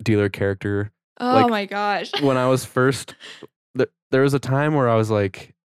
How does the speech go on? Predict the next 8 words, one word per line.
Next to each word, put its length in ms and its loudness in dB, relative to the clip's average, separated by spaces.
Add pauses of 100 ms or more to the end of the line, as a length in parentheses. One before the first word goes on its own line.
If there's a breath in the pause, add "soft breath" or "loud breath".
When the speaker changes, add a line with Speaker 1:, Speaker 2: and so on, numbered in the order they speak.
(540)
Speaker 1:
uh, 380 -2
after 260 -2
they 120 2
stole 320 0
his 180 0
money 480 -6
or 120 -2
whatever 480 -2